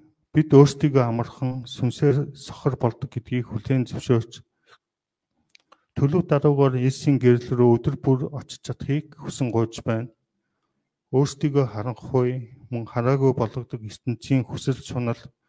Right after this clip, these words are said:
буруу үзэл бодлууд ба бардам байдлыг гэмснээр гэрэл болсон Иесийг хүлээн авч чадахыг хүсэн гуйж байна. Тэгснээр сүнсний хараатай болж, түүний гэрлээ дүүрэн гэрэлтэж,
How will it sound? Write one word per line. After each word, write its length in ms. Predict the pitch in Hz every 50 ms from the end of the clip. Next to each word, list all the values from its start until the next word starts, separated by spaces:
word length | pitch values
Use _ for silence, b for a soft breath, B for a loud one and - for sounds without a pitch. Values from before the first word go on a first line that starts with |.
| _ _ _ - -
буруу 320 | 127 135 165 156 139 135
үзэл 240 | - - 147 - -
бодлууд 560 | - 120 113 - - - 135 127 - - -
ба 320 | 135 120 127 131 123 120
бардам 400 | - - - - _ - 143 135
байдлыг 480 | 123 120 120 117 - - - 123 - -
гэмснээр 560 | 123 113 107 - - - 123 117 117 - _ _ -
гэрэл 400 | - 131 147 147 - - 135 113
болсон 240 | - - - 143 127
Иесийг 560 | 120 120 117 - - - - 131 127 _ -
хүлээн 400 | - 120 - - 151 143 139 127
авч 240 | 117 - - - 123
чадахыг 400 | - - - 147 156 156 - _ -
хүсэн 320 | - - - - 135 117 104
гуйж 320 | 120 107 104 - - -
байна. 240 | - 117 113 120 131 _ _ _ _ _ _ _ _ _ _ _ _ _ _ _ _ _ _ _ _ _ _ _ - -
Тэгснээр 320 | - - - 170 170 156
сүнсний 400 | - 156 151 151 - 185 - 139
хараатай 400 | 139 139 139 127 - - 151 143
болж, 640 | 139 - 131 127 135 127 - - - - - - - - _ _ _ _ _ _ _ _ _ -
түүний 320 | - - 156 160 156 151
гэрлээ 400 | 151 143 131 123 - - 147 135
дүүрэн 320 | 143 131 127 123 120 127 120
гэрэлтэж, 720 | 110 117 117 110 98 - - - 127 - - - - -